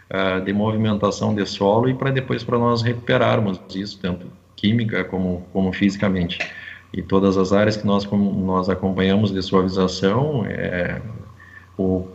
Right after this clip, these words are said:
a performance da irrigação e da, da drenagem como um todo na área muda completamente.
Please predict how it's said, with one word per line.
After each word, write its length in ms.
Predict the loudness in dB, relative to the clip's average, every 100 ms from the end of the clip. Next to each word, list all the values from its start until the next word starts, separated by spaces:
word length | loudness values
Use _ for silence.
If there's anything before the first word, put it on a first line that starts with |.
| 2
a 80 | 2
performance 760 | 2 0 2 4 4 2 0
da 220 | -2 0 0
irrigação 720 | -2 -4 -6 -6 -6 -4 -2
e 160 | -4
da, 460 | -4 -2 0 0 -2
da 220 | -2 -2
drenagem 720 | 0 2 2 2 2 0 -2 -6
como 240 | -6 -8
um 80 | -10
todo 480 | -8 -4 -4 -4 -4
na 160 | -4
área 340 | -2 -2 0 0
muda 260 | 2 0
completamente. 800 | 0 0 0 0 -2 -4 -6 -10